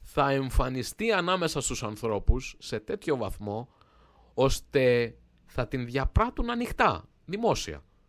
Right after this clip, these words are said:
Με αποτέλεσμα να ακολουθήσουν και να εξαπλωθούν ανάμεσά τους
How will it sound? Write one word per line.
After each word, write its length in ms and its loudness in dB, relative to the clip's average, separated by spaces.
Με 140 -6
αποτέλεσμα 920 2
να 240 -4
ακολουθήσουν 800 -2
και 140 -6
να 120 -8
εξαπλωθούν 640 2
ανάμεσά 520 -4
τους 260 -2